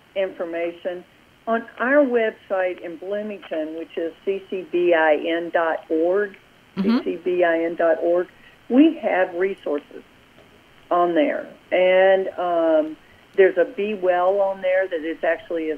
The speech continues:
Speaker 1: state of Indiana resource. There's a covid workbook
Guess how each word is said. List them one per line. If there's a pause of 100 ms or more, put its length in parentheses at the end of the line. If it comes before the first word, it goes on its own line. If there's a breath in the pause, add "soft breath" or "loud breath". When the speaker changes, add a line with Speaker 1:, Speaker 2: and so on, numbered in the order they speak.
(120)
Speaker 1:
state
of
Indiana (140)
resource. (580)
There's
a (340)
covid
workbook